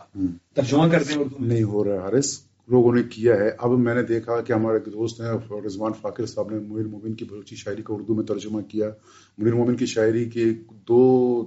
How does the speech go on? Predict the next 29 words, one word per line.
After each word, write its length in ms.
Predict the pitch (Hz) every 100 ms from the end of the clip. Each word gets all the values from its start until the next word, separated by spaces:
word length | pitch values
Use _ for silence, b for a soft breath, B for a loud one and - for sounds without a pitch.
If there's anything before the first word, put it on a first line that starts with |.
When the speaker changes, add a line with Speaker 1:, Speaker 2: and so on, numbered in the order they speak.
| -
Speaker 1:
تین 140 | 123
لوگوں 240 | 120 110 110
نے 80 | 107
انگریزی 360 | 104 104 110
میں 120 | 127
ترجمے 340 | 120 110 120 120
کیے۔ 180 | 127 131 B B
معیار 340 | 120 135 151 170 165 - _ _ _ -
پہ 80 |
بات 260 | 135 135 -
ہو 60 | 160
سکتی 400 | 120 - 104 98
ہے، 80 | 95 b b
شاید 220 | - 135 143
وہ 140 | 139
اس 100 | -
طریقے 300 | 143 143 143
سے 120 | 147
نہیں 240 | 135 131 165
کر 200 | 139 107
پائے، 220 | 101 92 - b b b
لیکن 180 | 143 170
بات 280 | 131 151 160
چیز 160 | 170
معیار، 340 | 127 123 131 131
اصل 220 | 185 170
چیز 220 | 165 160
ہے 60 | 151
معیار۔ 360 | 113 107 90